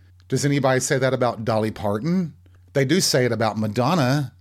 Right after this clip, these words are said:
I know, and she's in her sixties, but my God,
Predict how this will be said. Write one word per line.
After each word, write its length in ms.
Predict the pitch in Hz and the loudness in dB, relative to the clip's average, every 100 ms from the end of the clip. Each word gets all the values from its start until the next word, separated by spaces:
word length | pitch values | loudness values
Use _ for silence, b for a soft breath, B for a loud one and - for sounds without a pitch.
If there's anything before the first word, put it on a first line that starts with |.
| - | -6
I 100 | 107 | -4
know, 400 | 101 104 139 - | -2 -2 -2 -4
and 120 | 120 | -6
she's 260 | - 160 131 | -4 -2 -2
in 80 | 123 | -2
her 160 | 117 | -2
sixties, 580 | - 190 190 - 139 147 | -2 -2 -2 -2 -2 -4
but 200 | - 117 | -4 -2
my 180 | 143 185 | 0 0
God, 540 | 143 160 165 92 95 | 0 0 -2 -4 -8